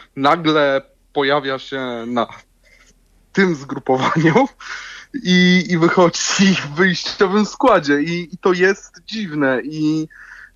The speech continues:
e, i to świadczy o jakimś zagubieniu selekcjonera. I wydaje mi się, że tak samo wprowadzenie Wszołka, o czym mówisz.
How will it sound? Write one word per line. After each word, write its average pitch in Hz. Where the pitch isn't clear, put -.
e, 156
i 180
to 196
świadczy 180
o 180
jakimś 185
zagubieniu 202
selekcjonera. 135
I 156
wydaje 151
mi 190
się, 160
że 165
tak -
samo 170
wprowadzenie 165
Wszołka, 151
o 135
czym 151
mówisz. 147